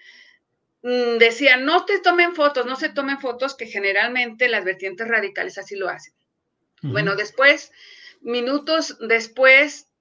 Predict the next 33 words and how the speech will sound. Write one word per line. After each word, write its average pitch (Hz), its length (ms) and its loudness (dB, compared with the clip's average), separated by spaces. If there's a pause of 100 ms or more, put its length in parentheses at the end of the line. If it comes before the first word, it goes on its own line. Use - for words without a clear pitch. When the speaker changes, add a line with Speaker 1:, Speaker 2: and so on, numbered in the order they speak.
(260)
Speaker 1:
mm, 240 300 -8
seguían 247 600 -2
bloqueando 269 440 -4
la 226 100 -4
marcha. 226 420 -2 (100)
Había 233 500 0 (180)
más 220 240 -2
adelante 220 640 -4 (380)
largas 311 560 0
filas 262 240 -6
de 233 60 -10
mujeres 220 300 -14
policías 285 600 -8 (540)
que 226 220 -2
Speaker 2:
Sí. 226 60 -4
Speaker 1:
no 247 260 -2
intervenían, 285 1080 -2
nadie 240 320 4
las 226 360 -2
movía 226 560 -4
a 262 60 2
estas 262 320 -12
chicas. 269 400 -8
Después 240 400 -4
me 294 100 -2
volví 269 260 -4
a 240 60 -4
acercar 240 580 -2
y 214 100 -14
me 208 120 -10
dijeron 233 500 -6
lo 190 120 -10
mismo. 175 460 -10